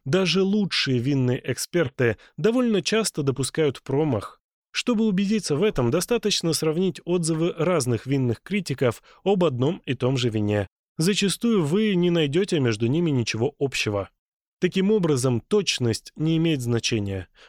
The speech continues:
Важно то, что попытка описать флейвор заставляет меня обратить на него внимание, а такая концентрация внимания обогащает мой вкусовой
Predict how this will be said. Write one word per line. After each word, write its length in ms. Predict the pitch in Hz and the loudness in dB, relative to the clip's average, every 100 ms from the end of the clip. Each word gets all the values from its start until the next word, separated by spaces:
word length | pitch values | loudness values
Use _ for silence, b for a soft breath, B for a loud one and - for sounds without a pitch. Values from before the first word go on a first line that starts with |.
| B | B
Важно 440 | 170 202 147 156 | 0 0 2 -2
то, 220 | 135 208 180 | 0 0 0
что 240 | - 156 | -2 -4
попытка 720 | - 135 - 196 185 - 120 | -2 -4 -2 -4 -4 -2 -2
описать 380 | 110 117 123 - | 0 -2 -2 -4
флейвор 540 | 160 180 143 113 104 b b | -2 0 2 2 0 b b
заставляет 560 | 139 147 - 196 220 208 | -2 -2 0 0 0 0
меня 280 | 160 180 185 | 0 0 0
обратить 460 | 147 139 180 175 - | 0 0 -2 -6 -4
на 160 | 131 | -2
него 260 | 127 123 135 | 0 2 0
внимание, 640 | 123 131 156 135 110 98 - _ _ | 2 2 2 2 0 -2 -6 _ _
а 120 | 135 | -4
такая 400 | 127 113 143 135 | 0 0 2 0
концентрация 840 | 113 113 110 127 120 131 120 - 104 | 0 -2 -2 -2 -2 0 -2 -2 -2
внимания 600 | 107 120 202 214 208 190 - | 0 0 2 2 0 -2 -4
обогащает 720 | 156 160 160 - 185 185 - | -2 0 0 0 0 -2 -4
мой 340 | - 135 120 165 | -2 0 2 0
вкусовой 640 | - 156 - 107 110 147 | -2 -6 -4 -2 -2 -4